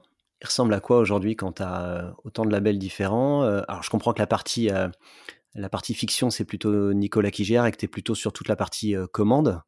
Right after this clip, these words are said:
Euh, mais, mais ton, mais ton job avec, euh, cent dix personnes dans un groupe comme ça, ça, ton job au quotidien, c'est, c'est,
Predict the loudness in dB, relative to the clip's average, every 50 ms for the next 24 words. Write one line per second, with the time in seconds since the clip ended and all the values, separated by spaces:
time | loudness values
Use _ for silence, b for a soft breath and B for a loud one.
0 | _ _ _ _ _ _ _ _ _ _ _ _ _ _ _ _ _ _ -16 -10
1 | -6 -4 -2 0 0 0 0 -2 -2 -4 -4 -4 -4 -2 0 2 4 4 4 4
2 | 4 2 2 2 4 4 2 4 4 2 0 0 0 0 2 2 2 2 2 2
3 | 4 6 6 6 8 8 6 6 4 4 2 0 -2 -2 0 -2 -2 -2 -2 -2
4 | -2 -2 -2 -4 -4 -4 -2 0 0 2 2 2 2 0 0 0 0 -2 -2 -2
5 | -4 -4 -2 -2 -2 0 -2 -2 -4 -6 B B B B B B B B B 0
6 | 2 4 6 6 6 6 6 6 4 4 4 4 4 6 4 4 4 4 2 2
7 | 2 2 0 -2 -4